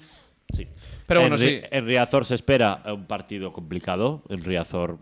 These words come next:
Speaker 1: vamos a acabar a leches con los del Depor. Seguramente porque tanto nosotros como ellos ya estamos a rabiar.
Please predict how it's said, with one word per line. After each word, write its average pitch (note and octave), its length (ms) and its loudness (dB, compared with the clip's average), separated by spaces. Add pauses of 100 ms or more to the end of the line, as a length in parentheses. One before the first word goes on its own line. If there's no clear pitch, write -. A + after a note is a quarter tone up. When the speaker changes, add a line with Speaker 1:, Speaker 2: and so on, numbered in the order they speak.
(160)
Speaker 1:
vamos D#2+ 580 -14
a D#2 400 -10
acabar D3+ 360 -10
a C#3+ 200 -12
leches C#3+ 460 -14
con C#3+ 180 -20
los - 120 -20
del D3+ 120 -16
Depor. C#3+ 320 -10 (840)
Seguramente G#2 560 -2
porque A2+ 240 0
tanto F2 220 -6
nosotros F2 300 -8
como F#2+ 200 -8
ellos F#2 160 -6
ya F2+ 60 -8
estamos F2 360 -12
a F2+ 80 -12
rabiar. C3+ 440 -4